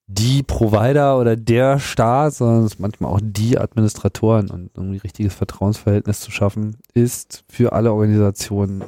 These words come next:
eine Aufgabe. Gut, aber wir wollen ja jetzt nicht in irgendeine Richtung schießen, wir stellen einfach nur, äh, so, äh, wir, wir stellen einfach fest, da gab's eine, äh, äh, Debatte, die vielleicht teilweise auch etwas falsch formuliert, falsch verstanden wurde.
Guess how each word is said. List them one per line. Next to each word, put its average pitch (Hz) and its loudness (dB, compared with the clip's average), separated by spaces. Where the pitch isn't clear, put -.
eine 98 -4
Aufgabe. 80 -2
Gut, 143 -2
aber 113 0
wir 120 2
wollen 135 2
ja 143 2
jetzt 135 -2
nicht 135 0
in 131 -4
irgendeine 120 0
Richtung 165 0
schießen, 156 0
wir 120 2
stellen 127 0
einfach 117 -2
nur, 120 0
äh, 110 0
so, 110 2
äh, 98 -6
wir, 110 -2
wir 113 0
stellen 107 -2
einfach 104 0
fest, - -4
da 113 0
gab's 117 -2
eine, 110 0
äh, - -6
äh, 98 -6
Debatte, 123 0
die 127 -6
vielleicht 113 -2
teilweise 113 0
auch 110 -4
etwas 110 -4
falsch - -4
formuliert, 113 -2
falsch 113 -2
verstanden 180 -2
wurde. 185 0